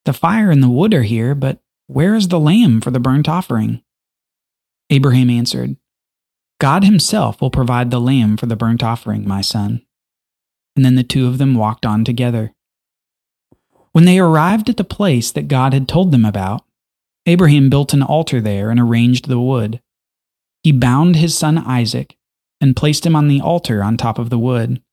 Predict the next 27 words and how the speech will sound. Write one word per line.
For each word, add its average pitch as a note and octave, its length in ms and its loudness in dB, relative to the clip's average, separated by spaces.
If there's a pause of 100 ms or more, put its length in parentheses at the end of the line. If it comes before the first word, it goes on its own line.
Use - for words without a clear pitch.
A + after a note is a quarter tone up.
(1000)
Then G#3 160 4
Abraham D3+ 640 4
reached D#3+ 360 -2
out F3 300 -2
and B2+ 180 0
took - 200 -4
the E3 80 0
knife D3 420 -2
to - 80 -6
slaughter A#2+ 400 -4
his A#2+ 180 -4
son. B2 460 -2 (1200)
But C#3+ 120 0
the D3+ 140 0
angel D#3+ 280 4
of C#3+ 100 0
the C3+ 120 2
Lord C3+ 320 0
called C3+ 240 -2
to C#3 80 4
him C3+ 160 4
from B2+ 160 0
heaven D#3 320 4
and A#2 120 2
said, A#2 280 -2 (260)
'Abraham, F3+ 600 4
Abraham!' D#3 720 2